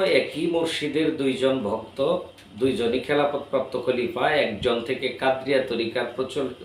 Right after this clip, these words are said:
প্রচলন শুরু হয়, আরেকজন থেকে চিশতিয়া তরিকার প্রচলন শুরু হয়। আমাদের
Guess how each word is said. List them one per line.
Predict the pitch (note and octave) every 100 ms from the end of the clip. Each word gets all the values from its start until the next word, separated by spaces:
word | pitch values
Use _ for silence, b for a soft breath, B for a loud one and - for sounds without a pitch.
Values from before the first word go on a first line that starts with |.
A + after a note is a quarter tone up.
| -
প্রচলন | C3 B2+ C3 C3 -
শুরু | C#3 B2+
হয়, | C#3 F3+ - B B B B -
আরেকজন | A#2 A#2+ G#2+ A2+ A2 B2
থেকে | G2+ - -
চিশতিয়া | - - - D3+ C3
তরিকার | A#2 A#2+ G#2+
প্রচলন | - G#2+ G#2+ G2+ F#2+
শুরু | - F#2 -
হয়। | F#2 F2 - B B B B B - - - - - - -
আমাদের | A2 A#2 A#2 C3+